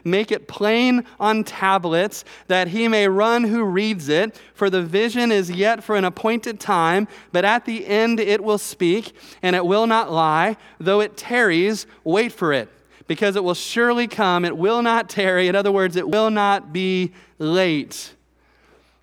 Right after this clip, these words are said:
And so what the Lord is about to say to Habakkuk, his answer to Habakkuk's question is so important that God says, "Habakkuk, I want you to write this one down. I want you to write down on a tablet," right? Not a,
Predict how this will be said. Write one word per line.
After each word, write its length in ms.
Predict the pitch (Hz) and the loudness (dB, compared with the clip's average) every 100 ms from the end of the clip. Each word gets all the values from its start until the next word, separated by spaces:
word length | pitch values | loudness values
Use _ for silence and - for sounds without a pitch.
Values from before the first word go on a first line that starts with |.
| 190 | -4
And 120 | 196 | 0
so 120 | 233 | 0
what 300 | 214 233 277 | 2 0 2
the 100 | 277 | 0
Lord 280 | 247 262 254 | 2 2 2
is 120 | 214 | 0
about 400 | 208 196 226 254 | 0 2 0 0
to 100 | 233 | -4
say 340 | - - 233 262 | -4 -2 0 2
to 100 | 247 | 0
Habakkuk, 640 | 220 214 226 247 247 226 | 0 2 2 2 -2 0
his 220 | 226 214 | -2 -2
answer 560 | - 208 262 - 262 262 | 0 0 0 0 0 0
to 180 | 220 | 0
Habakkuk's 560 | 196 185 208 226 208 - | 0 2 0 0 -8 -10
question 400 | - 214 - 233 | 0 0 0 -2
is 100 | 196 | -2
so 300 | - 233 254 | -2 -2 0
important 640 | 254 - 233 262 190 185 - - - | -2 0 0 0 0 -2 -4 -12 -4
that 160 | 202 | 0
God 280 | 190 220 226 | 2 2 2
says, 220 | 226 220 | 0 0
"Habakkuk, 460 | 214 190 214 254 214 | 0 0 0 0 0
I 80 | 220 | 2
want 240 | 294 - | 0 0
you 80 | 247 | 0
to 80 | 196 | 2
write 240 | 208 202 | 0 0
this 180 | 208 - | -4 -2
one 160 | 180 | -4
down. 380 | 160 160 139 113 - _ _ _ _ _ _ _ - | 2 2 2 -4 -16 _ _ _ _ _ _ _ -4
I 180 | 185 | 0
want 200 | 240 294 | 2 2
you 60 | 277 | 2
to 100 | 226 | 2
write 380 | 202 214 254 220 | 4 2 0 0
down 480 | 226 226 220 220 208 - | 2 4 4 2 -2 -4
on 160 | 202 208 | 0 2
a 80 | 202 | 0
tablet," 720 | - - 208 208 170 135 127 | -2 0 0 2 0 0 -2
right? 260 | 165 196 | -2 0
Not 160 | 180 190 | 0 0
a, 100 | 208 | 0